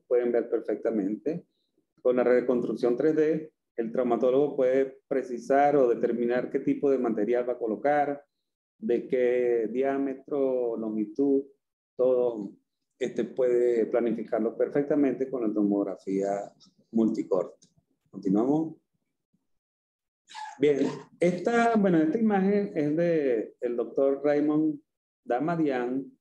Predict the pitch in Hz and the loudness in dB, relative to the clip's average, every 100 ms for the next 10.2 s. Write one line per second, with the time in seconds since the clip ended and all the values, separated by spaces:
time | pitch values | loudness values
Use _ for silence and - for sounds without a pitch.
0 | _ _ _ _ - 127 131 127 131 151 | _ _ _ _ -4 0 0 0 0 2
1 | 185 160 156 170 165 156 139 131 123 120 | 0 0 -4 -4 -4 0 0 2 2 0
2 | - 131 156 135 131 127 131 135 135 131 | -2 0 2 2 0 -2 -2 -2 0 0
3 | 165 208 208 190 185 208 190 - _ _ | 2 2 0 0 -2 -4 -6 -16 _ _
4 | _ _ - 147 170 180 170 180 175 180 | _ _ -4 0 0 0 -2 -4 -4 -2
5 | 170 - - 190 202 - - _ 135 127 | -2 -4 -6 -4 -4 -10 -20 _ -2 0
6 | 123 117 110 104 95 - _ _ _ _ | 2 2 2 0 -2 -10 _ _ _ _
7 | _ - 131 - 165 156 170 180 156 160 | _ -2 0 2 2 4 2 2 2 2
8 | 165 165 139 135 151 175 170 151 - 190 | 2 2 2 2 2 0 0 -2 -4 -4
9 | 196 196 _ _ _ - 127 123 120 117 | -4 -6 _ _ _ -2 2 4 2 0
10 | 110 92 | -2 -4